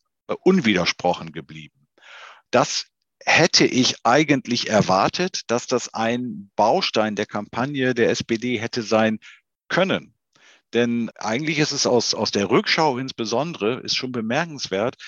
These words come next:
dass die Jamaika-Koalitionäre und insbesondere Herr Günther, der natürlich als großer Moderator, ohne dass er ja selber für Themen, äh, in besonderer Weise gestanden hätte,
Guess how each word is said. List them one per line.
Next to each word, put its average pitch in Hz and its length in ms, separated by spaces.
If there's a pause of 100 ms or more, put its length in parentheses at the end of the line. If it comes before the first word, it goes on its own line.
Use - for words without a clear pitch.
(200)
dass 104 120
die 113 100
Jamaika-Koalitionäre 110 1160
und 95 140
insbesondere 135 580
Herr 117 120
Günther, 131 360
der 82 180
natürlich 95 460
als - 160
großer 104 340
Moderator, 90 840
ohne 139 240
dass 117 220
er 107 80
ja 104 260
selber 123 340
für 101 260
Themen, 135 640
äh, - 300
in 107 120
besonderer 220 440
Weise 110 240
gestanden 139 500
hätte, 98 320